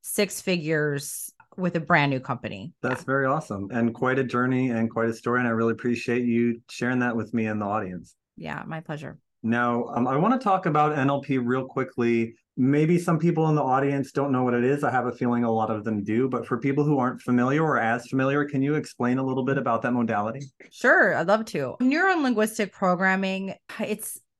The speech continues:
Speaker 1: some of it is like, they say it's like the study of excellence. It's the study of modeling other people, modeling what works. It's working a lot with the unconscious mind, reframing the way that you think,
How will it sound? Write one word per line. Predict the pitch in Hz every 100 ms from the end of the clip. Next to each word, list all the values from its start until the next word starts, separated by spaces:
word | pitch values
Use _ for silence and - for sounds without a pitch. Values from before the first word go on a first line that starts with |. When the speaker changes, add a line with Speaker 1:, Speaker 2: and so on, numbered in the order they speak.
| -
Speaker 1:
some | - 247
of | 247
it | 247 -
is | 196
like, | 202 180 165
they | 175
say | 170 180 160
it's | 151
like | 165 151
the | 165
study | - 180 175 170
of | 160
excellence. | - 147 - - 73 64 - - - _ -
It's | 175 -
the | 196
study | 185 - 202 196 202
of | 180
modeling | 170 170 160 160 165 160 160 160 -
other | - 170 170
people, | 170 180 170 160 156 151
modeling | 185 185 208 226 220 196
what | 170 110
works. | 156 175 123 - - - - - _ _ -
It's | 202 196 - -
working | 208 220 233
a | 220
lot | 190 180 160
with | 170
the | 180
unconscious | 156 170 - 175 160 - 147
mind, | 160 143 117 87 107 - - -
reframing | 170 220 233 - 196 208 208 185 151 135 143
the | 160 170
way | 165 170
that | 165 156
you | 156 147
think, | - 156 - - -